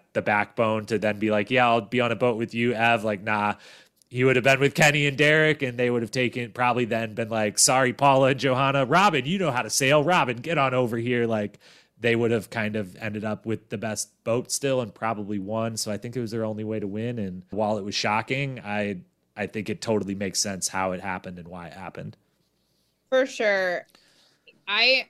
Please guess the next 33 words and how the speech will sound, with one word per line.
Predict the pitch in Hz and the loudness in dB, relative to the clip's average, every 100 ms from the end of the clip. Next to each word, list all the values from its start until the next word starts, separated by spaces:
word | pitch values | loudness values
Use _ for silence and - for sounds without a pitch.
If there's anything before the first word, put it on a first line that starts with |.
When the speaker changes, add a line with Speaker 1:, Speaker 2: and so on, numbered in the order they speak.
| - | -8
Speaker 2:
I | 214 | -8
hate | 240 220 208 | -6 -6 -4
Dunbar | 240 247 247 254 254 | -6 -4 -2 -2 -2
now | 262 269 285 285 | -6 -6 -8 -12
'cause | - 233 226 | -8 -6 -4
of | 214 | -6
stuff | - 214 214 | -4 -8 -4
that | 214 202 | -6 -4
Kellyanne | 226 208 196 190 196 | -4 -2 -2 -4 -6
told | 240 233 | -6 -6
me. | 254 269 | -6 -8
However, | 262 - 202 190 202 208 220 233 247 269 _ _ _ _ _ _ - | -8 -8 -6 -6 -6 -4 -2 0 -2 -4 _ _ _ _ _ _ -4
I | 208 | -4
know | 214 214 | -2 -4
you, | 233 240 247 - | -4 -4 -6 -4
I | 202 214 | -4 -2
know | 226 226 | 0 -2
it's | 226 | -2
on | 214 208 | -4 -4
our | 202 190 | -6 -6
list, | 185 196 220 - | -6 -8 -10 -2
but | 226 - | -2 -2
Dunbar | 208 202 214 247 254 | -4 -2 0 2 2
helping | 254 233 233 233 | -2 -6 -6 -6
them | 220 202 | -6 -4
build | 208 208 214 | -4 -4 -4
the | |
boat | 202 202 196 220 214 | -4 -4 -2 -4 -6
even | 226 226 | -8 -4
after | 226 226 254 | -4 -4 -6
he | 254 | -6
was | 240 | -8
eliminated, | 233 214 208 226 240 262 269 | -8 -8 -6 -6 -2 0 0